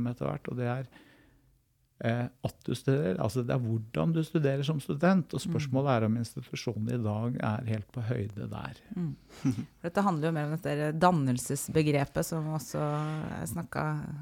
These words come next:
Speaker 1: Ja,
Speaker 2: en
Speaker 1: det
Speaker 2: del om.
Speaker 1: kan, det kan du si, eller jeg tolker det vel kanskje sånn at dannelsesbegrepet er uttrykk for den litt foreldede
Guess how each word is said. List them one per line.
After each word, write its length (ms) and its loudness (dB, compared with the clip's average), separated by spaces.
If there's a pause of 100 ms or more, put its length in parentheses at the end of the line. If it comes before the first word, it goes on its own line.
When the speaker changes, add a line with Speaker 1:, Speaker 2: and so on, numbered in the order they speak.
Speaker 1:
Ja, 280 8
Speaker 2:
en 80 8
Speaker 1:
det 160 12
Speaker 2:
del 80 6
om. 80 6
Speaker 1:
kan, 120 4 (180)
det 200 6
kan 140 4
du 100 6
si, 380 4
eller 240 8
jeg 180 8
tolker 300 6
det 80 6
vel 160 8
kanskje 240 6
sånn 240 4
at 100 -4
dannelsesbegrepet 1040 2
er 240 0 (140)
uttrykk 340 -4
for 160 0
den 240 2
litt 220 -2 (100)
foreldede 920 0